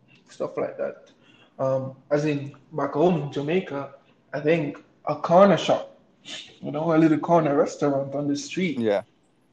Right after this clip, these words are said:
Speaker 1: Especially in my hometown in Mount Bay, like, those kinda, like, restaurants, like, some of those are, like, the best.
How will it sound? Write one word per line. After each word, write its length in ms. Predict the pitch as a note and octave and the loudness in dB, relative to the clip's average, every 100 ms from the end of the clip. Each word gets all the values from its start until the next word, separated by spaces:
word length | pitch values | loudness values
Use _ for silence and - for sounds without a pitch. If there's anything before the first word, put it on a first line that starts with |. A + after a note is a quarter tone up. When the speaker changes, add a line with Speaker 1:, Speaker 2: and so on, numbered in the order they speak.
| _ | _
Speaker 1:
Especially 480 | F3 - E3+ F#3 F3+ | -10 2 6 8 8
in 80 | D#3+ | 6
my 140 | C#3+ | 4
hometown 500 | D3+ F3 E3+ D#3 D3+ | 4 4 2 -2 -2
in 100 | D3 | -2
Mount 300 | D#3 E3+ D3+ | 0 0 0
Bay, 340 | D3 C#3 C#3+ - - _ | -2 -2 -6 -14 -20 _
like, 240 | A#2+ A#2 | -8 -6
those 320 | - E3 E3 - | 0 2 2 0
kinda, 280 | D3+ D3 | -2 0
like, 200 | C3+ C3 | -2 -4
restaurants, 580 | D3 E3+ - C#3 C#3 C#3 | -4 -4 -4 -8 -8 -8
like, 380 | B2 B2+ - A#2 | -10 -12 -12 -20
some 200 | - D3+ | -18 -8
of 60 | D3+ | -4
those 200 | D3 C#3+ | -2 0
are, 160 | C#3 - | -2 -2
like, 180 | C3+ - | -4 -4
the 60 | |
best. 500 | C#3 C#3+ - - - | -8 -8 -10 -14 -18